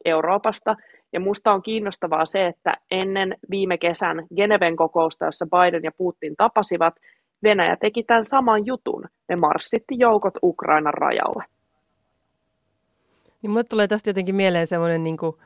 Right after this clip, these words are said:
Speaker 2: ehkä nyt vähän raju vertaus, mutta semmoinen kiukutteleva lapsi, joka ei pääse kahden leikkiin mukaan ja sit se alkaa huutaa ja alkaa paiskoa kamoja, että et kylläpäs, kylläpäs, kylläpäs, koska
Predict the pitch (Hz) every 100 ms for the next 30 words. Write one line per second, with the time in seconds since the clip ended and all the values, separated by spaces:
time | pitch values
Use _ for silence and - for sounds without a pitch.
0 | _ _ _ _ _ - _ _ _ _
1 | - - 170 175 170 165 165 165 165 165
2 | 170 175 175 180 190 190 185 185 - 196
3 | - 214 220 - 175 170 165 165 175 180
4 | - 165 156 165 160 160 165 170 160 175
5 | 170 165 160 156 170 160 165 160 160 151
6 | 151 147 165 160 - 151 147 151 147 156
7 | 156 156 147 151 143 156 151 151 151 156
8 | - 165 - 165 165 170 180 202 - 190
9 | - - 190 190 175 - 196 - 180 -
10 | 190 - 185 196 190 180 -